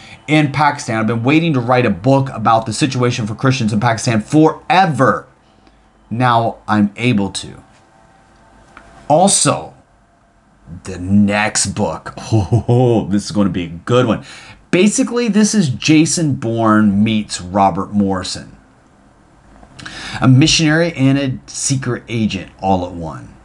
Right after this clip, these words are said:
He's amazing. The youngest officer ever in the Iranian military, in mil-, Iranian history. Also a grandson of an Ayatollah. War hero,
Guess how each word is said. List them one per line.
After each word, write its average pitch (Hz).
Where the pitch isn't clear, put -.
He's 104
amazing. 107
The 107
youngest 123
officer 113
ever 151
in 117
the 110
Iranian 107
military, 123
in 101
mil-, 98
Iranian 98
history. 127
Also 127
a 107
grandson 120
of 95
an 107
Ayatollah. 104
War 151
hero, 147